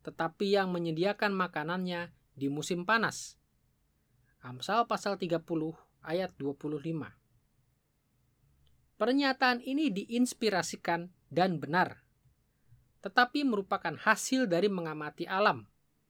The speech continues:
bukan dari menerima penglihatan esoteris. Jadi dalam pengertian ini,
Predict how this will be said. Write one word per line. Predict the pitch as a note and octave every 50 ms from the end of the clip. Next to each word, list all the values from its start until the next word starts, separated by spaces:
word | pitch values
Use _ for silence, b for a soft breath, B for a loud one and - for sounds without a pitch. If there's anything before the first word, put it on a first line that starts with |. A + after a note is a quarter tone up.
| _ _ _ _ - D3+
bukan | E3+ F3 - - C#4 C4
dari | G#3 F3+ F3 F3+ F3
menerima | E3+ D#3+ D3+ D3+ D#3 F3 F#3 F#3+ F#3 F#3 F3+ - _
penglihatan | - A#3+ A3+ F#3+ E3 D#3 - - E3 - - G#3 G#3 G3+ - -
esoteris. | D#3+ - - - D#3+ - - G3+ G#3+ G3+ - - - - - - _ _ _ _ _ _ _ _ _ _ _ _ _ _ _ _ _ _ _ _ _ _ _ _ _ _ _ _ _ _ _ _ _ _ _ _
Jadi | _ - E3 D#3+ D#3+ G#3+ C#4
dalam | A#3 G#3 F#3+ F3+ F3 E3+
pengertian | E3 E3 D#3 D3 D3+ - D3 - - C#3+ C3+
ini, | D3 D#3+ D3 C#3+ D#3+ F#3+ A#3+ D4 D#4